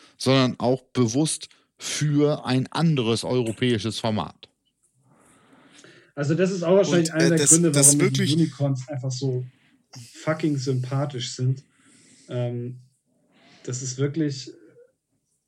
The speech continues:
Speaker 2: on point, einfach zu sagen, äh, wisst ihr was, äh,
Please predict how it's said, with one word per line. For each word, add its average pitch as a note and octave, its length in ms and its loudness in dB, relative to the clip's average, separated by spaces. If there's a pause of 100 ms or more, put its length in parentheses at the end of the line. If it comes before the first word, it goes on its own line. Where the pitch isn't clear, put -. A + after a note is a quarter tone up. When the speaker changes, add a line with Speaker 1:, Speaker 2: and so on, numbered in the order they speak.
(220)
Speaker 2:
on D3 200 -2
point, D3 360 0
einfach C#3 340 -4
zu C3 100 -10
sagen, D3 540 -2
äh, C3+ 460 -6 (220)
wisst C#3 240 -10
ihr C3 60 -4
was, E3+ 320 -4
äh, D3+ 380 -6